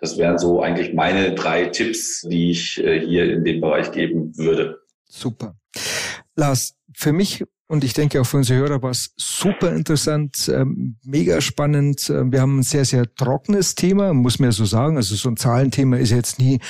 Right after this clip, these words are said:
Speaker 2: mega spannend, aber wir haben ein sehr trockenes Thema, sehr, sehr lebendig rübergebracht. Das, äh, freut mich sehr. Und zum Abschluss kann ich nur noch einmal herzlichen Dank sagen, dass du heute mit dabei warst. Und es hat mich, äh, wahnsinnig gefreut,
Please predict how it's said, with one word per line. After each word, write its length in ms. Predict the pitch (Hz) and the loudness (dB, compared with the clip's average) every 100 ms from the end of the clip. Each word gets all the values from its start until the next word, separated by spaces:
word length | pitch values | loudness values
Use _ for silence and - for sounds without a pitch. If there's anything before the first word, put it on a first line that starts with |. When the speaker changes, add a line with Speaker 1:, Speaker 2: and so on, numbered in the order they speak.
| - - | -14 -10
Speaker 2:
mega 640 | 117 131 139 143 131 123 | -4 0 0 2 2 2
spannend, 500 | - - 131 156 165 | 0 0 0 2 2
aber 200 | 139 120 | 0 0
wir 80 | 123 | 2
haben 140 | 127 131 | 2 0
ein 40 | |
sehr 200 | - 123 | 0 0
trockenes 340 | 135 147 151 | -2 -2 -4
Thema, 240 | - 143 139 | 0 0 2
sehr, 300 | - 135 117 - - - | 2 0 0 -6 -20 -8
sehr 180 | - 135 | 0 2
lebendig 540 | 123 143 165 190 139 | 2 0 0 0 -2
rübergebracht. 640 | 175 175 151 156 156 160 - | 0 0 0 -2 -4 -4 -2
Das, 380 | 135 127 - 143 | 0 0 0 2
äh, 120 | 131 | 2
freut 320 | - 143 139 | 2 0 0
mich 140 | 135 | -2
sehr. 240 | - 151 170 | 0 2 2
Und 160 | 160 - - - - - - | -2 -6 -16 -16 -18 -18 -4
zum 200 | 147 139 | 0 0
Abschluss 520 | 151 - 165 147 - | 0 2 2 0 0
kann 180 | 156 147 | 0 2
ich 120 | - | 2
nur 120 | 147 | 2
noch 300 | 139 131 - | 2 0 -4
einmal 400 | - 143 135 139 - | 0 2 4 0 0
herzlichen 520 | 123 139 - 135 123 | 0 0 0 2 2
Dank 200 | 127 151 | 2 0
sagen, 240 | - 139 | 0 0
dass 220 | 131 123 | 0 0
du 140 | - 120 | 0 2
heute 200 | 135 131 | 2 0
mit 140 | 123 | -2
dabei 280 | 120 123 143 | 0 0 2
warst. 260 | 147 139 - | 2 0 -2
Und 100 | 127 | -2
es 140 | 113 | 0
hat 120 | 135 | 0
mich, 300 | 135 117 - | -2 -4 -6
äh, 100 | - - - | -6 -8 -12
wahnsinnig 520 | - 127 139 127 117 - | -2 2 4 2 0 -2
gefreut, 440 | 127 135 131 135 | -2 2 2 0